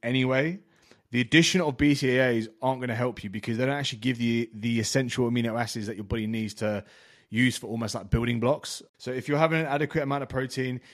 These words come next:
if you've already got a pretty good diet, they're literally just not gonna benefit you in any way, shape or form. However, the way that they've been marketed is, you know, they taste amazing. Like, y-, you wanna make sure that you, that you have them for recovery. You wanna make sure you have them for,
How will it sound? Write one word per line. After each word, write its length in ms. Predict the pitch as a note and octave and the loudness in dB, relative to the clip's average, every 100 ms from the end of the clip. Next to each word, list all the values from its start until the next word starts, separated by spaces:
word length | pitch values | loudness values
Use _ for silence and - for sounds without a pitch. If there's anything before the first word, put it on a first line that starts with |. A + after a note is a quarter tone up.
| _ | _
if 120 | - A#2 | -10 -10
you've 100 | B2+ | -2
already 280 | C#3+ D3 | 2 4
got 140 | C3+ C3 | 4 0
a 120 | B2 | -4
pretty 220 | - B2+ | -6 -6
good 180 | B2 G#2+ | -6 -6
diet, 380 | B2+ B2 A2+ G#2 | -2 -2 -2 -6
they're 100 | A#2 | -4
literally 380 | B2 C3 - A2 | -4 -4 -6 -8
just 100 | G#2+ | -6
not 180 | B2 | -6
gonna 140 | A2+ A2 | -4 -6
benefit 400 | G2 A2+ G#2 G#2 | -4 -6 -6 -8
you 200 | G#2 G2+ | -8 -8
in 120 | G2+ | -8
any 240 | G2 A2 | -8 -8
way, 160 | G#2 G2+ | -6 -8
shape 240 | G2 G#2+ | -8 -10
or 60 | F#2+ | -12
form. 340 | - G2+ F#2 F2 - - | -8 -8 -8 -12 -20 -6
However, 560 | B2 C#3+ C#3 B2 G#2+ G2+ | 4 6 6 4 2 -2
the 120 | A#2 | 2
way 140 | C3+ | 2
that 100 | C#3 | 4
they've 120 | B2+ | 2
been 140 | A#2+ A#2+ | 0 -2
marketed 720 | B2 C3+ C3 A#2 A2 A2 G#2+ _ _ _ | 4 4 2 -2 -6 -8 -10 _ _ _
is, 380 | B2+ A2+ A2 G2 | -12 -8 -8 -6
you 60 | A#2 | -4
know, 200 | G#2+ G2 _ _ - | -2 -4 _ _ -10
they 140 | A2 | -8
taste 400 | - D3 C#3+ - | -2 0 0 0
amazing. 840 | C3+ C#3+ D3 D3 D3 C#3+ D3 D3 D3 | -4 -4 -2 -2 0 2 2 2 0
Like, 200 | C3 B2+ | 0 -2
y-, 140 | C3 | -6
you 220 | C3+ C#3 C#3 | -8 -2 -2
wanna 180 | C#3 | -2
make 180 | C#3 C#3 | -2 -4
sure 200 | - C#3+ | -2 -2
that 100 | C3 | -2
you, 80 | B2+ | -4
that 180 | B2+ C3 | -4 -4
you 140 | C3 | -2
have 220 | B2+ C3+ | -2 -2
them 160 | B2 B2+ | -2 -4
for 300 | - C3 A#2+ | -2 -2 -2
recovery. 580 | A#2 - D3 B2+ C#3 C3+ | -4 -2 -2 0 0 2
You 100 | C3+ | 0
wanna 140 | C3+ | -2
make 160 | C3 B2 | -4 -6
sure 160 | - | -6
you 100 | C3 | -4
have 160 | A#2+ C3 | -4 -4
them 160 | B2 A#2+ | -6 -6
for, 300 | B2 A#2+ | -4 -4